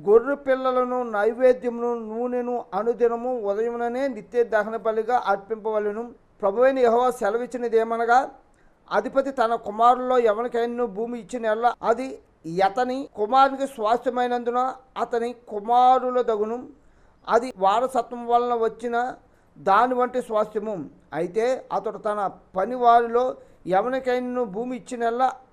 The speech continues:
విడుదల సంవత్సరం వరకే అది వాని హక్కై తరువాత అధిపతికి మరలా వచ్చును. అప్పుడు అతని కుమారులు అతని స్వాస్థ్యమునకు మాత్రము హక్కుదారులగుదురు.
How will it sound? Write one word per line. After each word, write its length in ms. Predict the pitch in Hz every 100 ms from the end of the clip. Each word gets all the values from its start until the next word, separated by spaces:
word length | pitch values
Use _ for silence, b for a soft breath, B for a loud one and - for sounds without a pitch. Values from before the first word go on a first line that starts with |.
| -
విడుదల 360 | 214 247 269
సంవత్సరం 580 | 262 233 240 240 240 240
వరకే 520 | 233 233 233 247 269 -
అది 140 | 208 233
వాని 280 | 208 208
హక్కై 400 | 196 185 185 254
తరువాత 560 | 185 196 202 233 254 254
అధిపతికి 640 | - 185 214 190 254 262
మరలా 400 | 190 175 220 285
వచ్చును. 380 | 269 247 196 160 - _ b b b b -
అప్పుడు 400 | 233 269 262 262 202
అతని 240 | 233 233
కుమారులు 500 | - 208 254 269 262
అతని 360 | 254 214 226 185
స్వాస్థ్యమునకు 800 | 196 196 233 254 247 247 247
మాత్రము 640 | 254 208 220 220 233 240 247
హక్కుదారులగుదురు. 1040 | 196 240 226 220 214 196 180 196 196 147